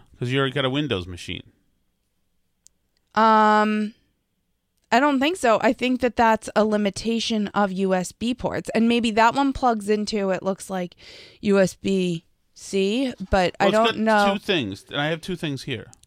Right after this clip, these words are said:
Speaker 2: Yeah, but that's my concern, is that, like, even on mine, I have three U S B ports,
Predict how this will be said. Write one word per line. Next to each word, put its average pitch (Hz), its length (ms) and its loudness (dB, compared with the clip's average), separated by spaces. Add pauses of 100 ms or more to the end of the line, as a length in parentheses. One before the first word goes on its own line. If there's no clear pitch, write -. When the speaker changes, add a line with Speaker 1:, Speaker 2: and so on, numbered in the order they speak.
Speaker 2:
Yeah, 220 560 4
but 202 520 4
that's 220 340 2
my 240 180 2
concern, 226 640 0
is 214 200 0
that, 220 140 0
like, 208 220 2
even 262 300 0
on 220 200 2
mine, 208 440 2
I 202 180 2
have 233 200 2 (120)
three 285 300 4
U 262 120 4
S 240 200 2
B 262 180 -2
ports, 196 460 -2